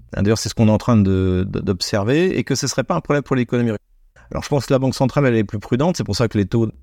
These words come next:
d'intérêt sont élevés, pour pas que l'inv-, l'investissement aille trop vite et que tout d'un coup, il y ait une pénurie de main-d'œuvre. En fait, il y a déjà une pénurie de main-d'œuvre parce que l'économie russe est, euh, euh, comme les chiffres, on l'a, on l'a dit,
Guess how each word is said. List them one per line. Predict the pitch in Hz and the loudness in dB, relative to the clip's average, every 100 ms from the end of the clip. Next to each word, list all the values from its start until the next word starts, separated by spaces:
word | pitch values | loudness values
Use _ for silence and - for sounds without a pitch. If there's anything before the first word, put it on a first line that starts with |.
| - | -10
d'intérêt | 92 98 110 107 | -2 0 2 0
sont | - 101 | 0 -2
élevés, | 98 - _ - _ _ - - | -2 -6 _ -20 _ _ -20 -8
pour | 107 - | -8 -2
pas | 139 | 0
que | 117 | 0
l'inv-, | 120 113 110 | 0 2 2
l'investissement | 107 107 - 110 - 110 | 2 0 -2 -4 2 2
aille | 98 | 0
trop | - 117 | -2 0
vite | 147 170 120 | 0 0 -2
et | 98 | 0
que | 135 | 0
tout | 117 | 0
d'un | 113 104 | -2 0
coup, | 160 | 0
il | 135 | 2
y | |
ait | |
une | 104 | 2
pénurie | 123 113 135 | 0 0 2
de | 131 | 2
main-d'œuvre. | 123 110 87 | 2 -2 -4
En | - | -8
fait, | 120 | -4
il | 82 | -2
y | |
a | |
déjà | 98 131 | 0 2
une | 113 | 2
pénurie | 104 98 95 | 2 2 2
de | |
main-d'œuvre | 95 110 151 | 2 0 0
parce | - - | -4 -12
que | - _ _ _ - - | -16 _ _ _ -10 -4
l'économie | 90 104 98 98 | -2 0 0 2
russe | 110 131 | 2 0
est, | 101 - | -2 0
euh, | 98 92 - - | 0 -2 -6 -6
euh, | 92 87 95 - | -2 -2 -4 -2
comme | 98 | 0
les | 92 | 0
chiffres, | 95 - 104 - | 0 -2 -2 -2
on | 50 50 - | -4 -4 -4
l'a, | - - | -6 -4
on | 101 | -2
l'a | 98 | 0
dit, | 101 | -2